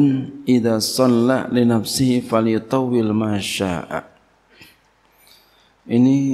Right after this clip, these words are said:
satu bab, apabila sholat ia untuk dirinya,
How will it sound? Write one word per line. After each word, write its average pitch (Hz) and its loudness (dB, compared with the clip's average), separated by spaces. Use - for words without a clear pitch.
satu 123 -4
bab, 120 -4
apabila 117 -2
sholat 123 -4
ia 117 -2
untuk 117 0
dirinya, 113 -2